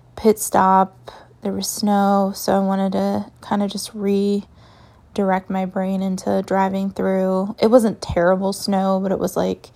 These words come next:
when you're going from California to Colorado, it's a little different. There's big mountains and turns and trucks going really fast down big mountains, and, uh, then there's creeks or rivers on your fucking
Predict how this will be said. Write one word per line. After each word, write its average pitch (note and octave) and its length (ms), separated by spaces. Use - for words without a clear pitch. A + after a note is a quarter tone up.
when B3+ 100
you're C#4 100
going D4+ 220
from C#4 160
California G3+ 680
to G3 100
Colorado, F3+ 720
it's E3+ 140
a G#3+ 40
little A3 400
different. - 480
There's - 420
big B3 180
mountains A3+ 720
and F#3+ 200
turns G3+ 640
and F#3 140
trucks - 380
going F#3 280
really F#3 200
fast E3+ 400
down F3+ 280
big G3 160
mountains, F#3 640
and, F3 320
uh, E3 260
then G#3 180
there's F#3+ 440
creeks - 540
or F3+ 120
rivers F#3+ 480
on F#3 220
your F#3 120
fucking F#3 600